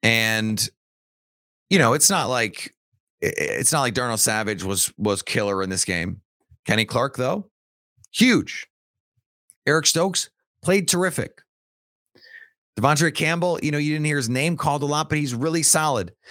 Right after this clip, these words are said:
The safeties, they're, they're very good. And then you get one guy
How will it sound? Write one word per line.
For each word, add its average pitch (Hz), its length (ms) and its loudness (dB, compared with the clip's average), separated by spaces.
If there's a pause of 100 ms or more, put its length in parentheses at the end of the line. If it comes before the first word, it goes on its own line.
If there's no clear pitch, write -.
(300)
The 135 80 0
safeties, 175 680 2 (440)
they're, 147 260 4
they're 147 180 0
very 160 360 -2
good. 147 400 -2 (1400)
And 139 120 4
then 151 100 4
you 156 100 0
get 143 220 -2
one 139 280 -2
guy 117 440 -2